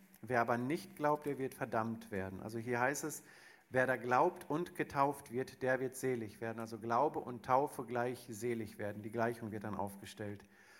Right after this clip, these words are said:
Und ein zweiter Vers, auf den man sich dann beruft, ist Apostelgeschichte zwei, Vers achtunddreißig. „Tut Buße und jeder von euch lasse sich taufen auf den Namen Jesu Christi.“ Und jetzt, „zur Vergebung eurer Sünden. So werdet ihr empfangen die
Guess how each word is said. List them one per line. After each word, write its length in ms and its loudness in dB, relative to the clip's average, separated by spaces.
Und 180 0
ein 140 2
zweiter 420 6
Vers, 240 2
auf 140 -4
den 120 0
man 120 0
sich 160 -4
dann 180 2
beruft, 380 -2
ist 240 -4
Apostelgeschichte 800 -4
zwei, 340 0
Vers 220 -4
achtunddreißig. 920 -2
„Tut 340 0
Buße 540 4
und 200 -2
jeder 260 6
von 220 -2
euch 340 2
lasse 380 4
sich 240 -6
taufen 420 6
auf 260 4
den 140 0
Namen 260 4
Jesu 280 -2
Christi.“ 680 -2
Und 120 -4
jetzt, 320 -2
„zur 500 6
Vergebung 760 2
eurer 400 6
Sünden. 680 -2
So 400 4
werdet 320 2
ihr 100 -2
empfangen 480 0
die 180 -4